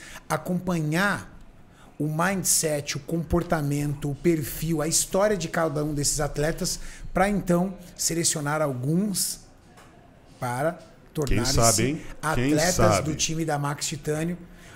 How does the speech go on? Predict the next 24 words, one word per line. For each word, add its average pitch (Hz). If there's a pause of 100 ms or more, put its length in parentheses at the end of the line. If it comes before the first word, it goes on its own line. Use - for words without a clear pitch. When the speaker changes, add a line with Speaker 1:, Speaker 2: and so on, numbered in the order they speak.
(100)
Speaker 1:
ou 151
até 151
mesmo 147
da 151
Probiótica. 147
Então, 160 (300)
se -
você 185 (480)
é 147
um 170
atleta 139
e 151
sonha 180 (320)
em 147
fazer 147
parte 143
da 139
Casa 135
dos 117
Campeões, 135 (260)
sonha 196
em 170
ter 165
uma, 151